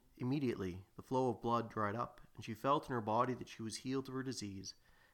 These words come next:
And Jesus, perceiving in himself that power had gone out of him, immediately returned about in the crowd and said, "Who touched my garments?" And his disciples said, "You see the crowd pressing about you, and yet you say, 'Who touched me?'"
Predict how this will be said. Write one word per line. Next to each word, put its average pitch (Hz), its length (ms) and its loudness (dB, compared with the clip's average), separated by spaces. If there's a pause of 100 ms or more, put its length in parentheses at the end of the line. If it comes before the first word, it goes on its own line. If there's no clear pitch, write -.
And 107 140 -6
Jesus, 139 380 2
perceiving 139 480 -2
in 147 80 0
himself 131 580 0
that - 160 -6
power 131 400 2
had 107 80 -8
gone 120 260 0
out 110 160 0
of 127 120 -6
him, 120 260 -4 (480)
immediately 147 480 2
returned 147 640 0 (180)
about 127 480 -2 (120)
in 127 40 -2
the 131 60 -4
crowd 101 420 -2
and 107 140 -4
said, 117 320 -2 (280)
"Who 170 100 -2
touched - 420 -4
my 139 80 -2
garments?" 160 640 -6 (500)
And 123 120 -2
his 120 100 -8
disciples 143 480 -2
said, 127 300 0 (480)
"You 127 100 0
see 170 160 0
the 156 80 -2
crowd 117 380 2
pressing 131 340 -2
about 110 380 -2
you, 98 160 -4
and 104 100 -2
yet 117 140 -2
you 110 80 -2
say, 117 300 0
'Who 113 100 -8
touched - 400 -8
me?'" 73 180 -12